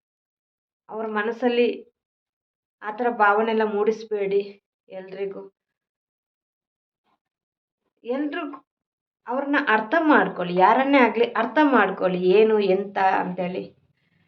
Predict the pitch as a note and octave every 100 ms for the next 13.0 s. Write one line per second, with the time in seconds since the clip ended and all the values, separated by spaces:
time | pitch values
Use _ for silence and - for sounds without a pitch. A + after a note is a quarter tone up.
0 | _ _ - F#3+ A#3 A#3 B3+ C#4+ A#3+ G#3+
1 | C4 C4 B3 F#3+ F3+ G#3 G#3 G#3+ A3 A#3
2 | G3 F3 B3+ C4 A#3+ G3 F#3 F#3 G3 G3+
3 | G3 G#3+ G#3+ B3+ A#3+ G#3 A#3 B3 A#3+ A3+
4 | A3 A3+ A#3+ A#3 G#3+ A3 A3+ A#3+ D#4 C#4+
5 | C#4 B3 G#3+ A3+ B3 G3+ F#3+ F#3 - -
6 | _ _ _ _ _ A3 G#3+ A#3+ A#3 A3
7 | A3 B3 A3+ G#3 G3+ G3+ F3+ G#3 G#3+ G#3
8 | G3 G3+ G3 A3 A3 G3 G3 G#3+ - _
9 | _ _ _ _ _ _ _ _ _ G#3+
10 | G#3+ B3 B3+ B3 A3+ G#3+ A3+ G#3+ G3+ G#3+
11 | G#3+ A3+ G#3+ G#3 G#3 G3 F#3+ F3+ F#3+ G3
12 | A3+ A3 - G#3+ A#3+ C4+ A#3+ F#3 F#3 -